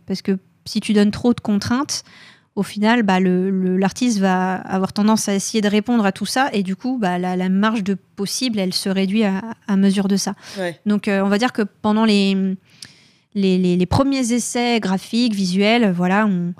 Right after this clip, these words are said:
Speaker 1: on, on laisse pas mal de liberté. Et puis, à partir des premières propositions, euh, que fait le concept artiste, bah, là, le directeur artistique va dire, « Bah, tiens, ça, j'aime beaucoup,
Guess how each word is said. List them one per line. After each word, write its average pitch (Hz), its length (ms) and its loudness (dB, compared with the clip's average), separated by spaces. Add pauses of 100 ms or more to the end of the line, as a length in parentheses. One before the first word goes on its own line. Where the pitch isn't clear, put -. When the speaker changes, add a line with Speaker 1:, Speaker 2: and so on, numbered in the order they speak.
(320)
Speaker 1:
on, 185 260 -2
on - 20 2
laisse 226 220 2
pas 220 120 2
mal 233 180 4
de 208 80 2
liberté. 190 580 0 (500)
Et 202 120 0
puis, 220 140 0
à 208 80 4
partir 233 380 0
des 202 160 2
premières 254 460 0
propositions, 226 680 2 (280)
euh, 185 100 -4
que 185 240 -2
fait 180 160 -2
le 214 60 0
concept 185 360 -4
artiste, 262 340 -4
bah, 190 100 2
là, 202 100 2
le 214 60 2
directeur 180 300 -2
artistique 196 460 -4
va 185 80 0
dire, « 185 140 0
Bah, 185 100 0
tiens, 208 240 -6
ça, - 220 0
j'aime 196 160 2
beaucoup, 226 400 2